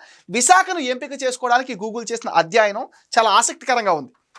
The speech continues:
Google విశాఖపట్నాన్ని ఎంచుకోవడానికి ముందస్తుగా ఎన్నో అధ్యయనాలు చేసింది. మరీ ముఖ్యంగా దేశంలో ఎక్కడా లేని విధంగా చంద్రబాబు నాయుడు ఆధ్వర్యంలోని ఆంధ్రప్రదేశ్ ప్రభుత్వం డేటా సెంటర్ పాలసీని ప్రకటించడం Google-ను ప్రత్యేకంగా ఆకర్షించింది.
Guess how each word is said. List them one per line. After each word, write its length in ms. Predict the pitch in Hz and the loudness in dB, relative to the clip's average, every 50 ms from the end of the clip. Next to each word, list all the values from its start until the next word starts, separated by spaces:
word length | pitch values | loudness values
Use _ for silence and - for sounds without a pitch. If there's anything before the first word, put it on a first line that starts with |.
| - _ - | -20 _ -8
Google 340 | 156 156 202 208 202 233 202 | -2 0 2 2 2 2 0
విశాఖపట్నాన్ని 680 | 190 190 - 214 208 - 214 202 202 208 202 196 196 185 | 0 2 2 2 2 2 0 -2 0 0 -2 -2 -2 -4
ఎంచుకోవడానికి 680 | 196 196 196 - - 202 196 202 208 226 247 247 247 214 226 294 - _ _ _ _ - | -4 -4 -6 -6 -4 0 2 4 4 2 2 -2 -6 -8 -8 -8 -12 _ _ _ _ -12
ముందస్తుగా 580 | 175 208 247 262 285 269 - 247 202 208 233 302 - - _ _ _ - | -8 -2 2 2 2 2 2 -2 0 2 2 2 0 -4 _ _ _ -4
ఎన్నో 260 | 180 202 226 254 302 | -2 0 4 4 4
అధ్యయనాలు 480 | 285 254 208 214 269 285 285 285 277 247 | 4 4 2 2 0 0 0 0 -2 -2
చేసింది. 320 | 254 247 - 240 165 117 _ _ _ _ _ _ _ _ - | -2 -4 -4 -6 -14 -20 _ _ _ _ _ _ _ _ -2
మరీ 280 | 160 180 196 208 269 311 320 | 4 4 4 6 4 0 -4
ముఖ్యంగా 460 | 277 226 - - 233 220 208 196 190 175 - - _ _ _ - | -6 -8 -10 -10 -4 0 2 2 2 0 -2 -8 _ _ _ -8
దేశంలో 480 | 156 226 277 311 311 330 302 294 294 285 277 220 | -2 2 2 2 2 0 -2 -2 -2 -2 -2 -2
ఎక్కడా 360 | 214 214 - - 240 247 247 247 | -4 -6 -4 -2 0 2 2 2
లేని 200 | 240 233 233 226 | 2 0 -4 -6
విధంగా 300 | 214 202 214 208 214 233 | -6 -6 -4 -2 -2 -2
చంద్రబాబు 480 | 220 - 196 190 208 214 208 208 202 202 | -2 -2 -2 0 2 2 4 2 2 0
నాయుడు 240 | 202 202 202 202 190 | 0 -2 -2 0 2
ఆధ్వర్యంలోని 720 | 170 180 185 170 190 196 190 196 185 185 196 240 294 269 185 - - - - - - 175 | 2 2 2 2 -2 -6 -4 -6 -6 -4 -4 -4 -4 -6 -6 -8 -10 -14 -20 -2 4 6
ఆంధ్రప్రదేశ్ 640 | 196 226 262 277 269 277 269 247 208 233 226 - - | 6 6 6 4 2 -2 -4 -2 -4 -4 -4 -4 -6
ప్రభుత్వం 380 | - 202 196 214 202 214 254 269 220 175 | -8 -8 -8 -8 -8 -8 -10 -10 -6 -2
డేటా 300 | 202 208 220 220 233 220 | -2 -2 0 0 -2 -4
సెంటర్ 300 | - 226 202 226 220 220 | -6 -8 -10 -12 -10 -8
పాలసీని 420 | - 196 202 196 - 220 208 202 202 | -6 -6 -6 -6 -8 -10 -12 -10 -8
ప్రకటించడం 680 | - 180 190 185 262 254 302 277 254 - - 240 262 311 - _ _ _ _ _ - | -6 -6 -6 -6 -6 -6 -8 -6 -6 -6 -4 -4 -4 -4 -8 _ _ _ _ _ -4
Google-ను 400 | 185 240 285 247 277 269 277 294 | 0 0 2 2 2 0 -2 -2
ప్రత్యేకంగా 520 | 285 233 220 - 247 233 226 226 240 240 | -4 -6 -4 -2 -2 -2 0 0 0 2
ఆకర్షించింది. 560 | 214 190 - 196 - - 185 - - 135 107 | 2 2 0 -2 -10 -12 -12 -14 -16 -18 -20